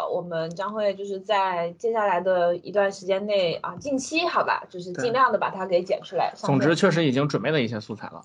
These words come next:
Speaker 1: 对，对，是的，是的。
Speaker 2: 呃，那我们这一期关于间谍过家家的内容，
Speaker 1: 就到此结束。
Speaker 2: 是不是 <laughs> 应该基本上都，都聊到了吧？嗯。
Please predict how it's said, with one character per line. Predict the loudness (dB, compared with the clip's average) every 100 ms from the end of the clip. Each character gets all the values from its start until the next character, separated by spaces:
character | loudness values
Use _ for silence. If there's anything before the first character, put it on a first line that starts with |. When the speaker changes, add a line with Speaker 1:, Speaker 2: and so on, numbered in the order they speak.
| _
Speaker 1:
对， | -2
对， | -2 -2
是 | -6 -14
的， | -14 -14
是 | -14
的。 | _ _ _ _ _ _ -20 _ _ _ _ _ _ _ _ _ _ _ _ _ -8
Speaker 2:
呃， | -6 -4
那 | -4
我 | -4
们 | -2
这 | -2
一 |
期 | -2 -6
关 | -4 -6
于 |
间 | -6 -8
谍 | -6
过 | -6
家 | -4
家 | -2 -2
的 |
内 | -2
容， | -4 -2
Speaker 1:
就 | -2
到 | 0
此 | 0 0
结 | 0
束。 | 0
Speaker 2:
是 | 0 2
不 | 2
是 | 4 0 0
<laughs> | -12
应 | -8 0
该 | 0 0
基 | -6
本 | -10 -8
上 | -8 -8
都， | -8 -8
都 | -6 -6
聊 | -6 -6
到 | -4 -6
了 |
吧？ | -8 -18 _ _
嗯。 | -20 -20